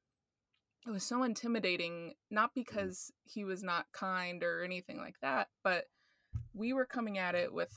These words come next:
Speaker 1: like, a high school <laughs> education of what a heart is.
Speaker 2: You're like, "Listen, I dissected a frog,
Speaker 1: <laughs>
Speaker 2: so I'm pretty sure."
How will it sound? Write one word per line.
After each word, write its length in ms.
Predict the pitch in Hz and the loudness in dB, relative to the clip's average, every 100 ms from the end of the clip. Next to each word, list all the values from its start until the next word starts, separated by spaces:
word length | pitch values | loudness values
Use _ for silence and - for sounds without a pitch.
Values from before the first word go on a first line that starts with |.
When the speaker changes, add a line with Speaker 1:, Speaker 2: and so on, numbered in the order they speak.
| - | -4
Speaker 1:
like, 200 | 170 - _ _ _ - - | -4 -6 _ _ _ -16 -10
a 40 | |
high 300 | - - 220 | -8 0 0
school 1000 | 233 - - 208 208 190 185 180 175 175 _ _ | 0 -4 -6 -2 0 2 2 2 0 -2 _ _
<laughs> 220 | 233 - | 8 10
education 920 | 233 214 196 202 202 - 180 180 180 - | 8 6 2 0 0 2 0 0 -4 0
of 480 | 190 180 175 175 - - - - | 4 6 4 0 -12 -14 -14 -12
what 260 | 185 180 | 2 4
a 60 | 170 | 4
heart 280 | 180 175 - | 4 2 0
is. 400 | - - - - _ - - - | -6 -10 -12 -18 _ -20 -20 0
Speaker 2:
You're 100 | 165 | 2
like, 120 | 156 | 4
"Listen, 220 | 185 185 | 4 4
I 80 | 156 | 4
dissected 540 | 139 151 - 214 269 233 | 6 4 6 4 6 4
a 60 | |
frog, 520 | 233 175 139 123 139 | 6 10 10 10 10
Speaker 1:
<laughs> 1300 | 208 - 285 - - - - 262 - 214 - - - 180 | 6 6 4 6 6 8 12 12 12 6 4 -8 2 8
Speaker 2:
so 60 | |
I'm 160 | 160 165 | 8 6
pretty 260 | - 247 254 | 4 6 6
sure." 720 | - 233 196 156 151 147 | 6 10 12 12 12 10